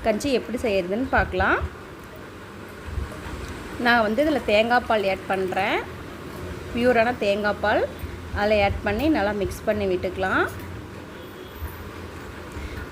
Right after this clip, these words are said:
And நாட்டு சர்க்கரை தேவைக்கேற்ப ஆட்,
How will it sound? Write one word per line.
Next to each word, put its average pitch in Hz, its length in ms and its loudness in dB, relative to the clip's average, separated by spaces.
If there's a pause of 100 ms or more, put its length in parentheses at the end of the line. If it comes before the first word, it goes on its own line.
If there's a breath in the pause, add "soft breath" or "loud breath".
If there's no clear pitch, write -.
(140)
And 220 120 4 (160)
நாட்டு 240 400 2
சர்க்கரை 220 320 2 (1400)
தேவைக்கேற்ப 226 520 4 (120)
ஆட், 190 160 -2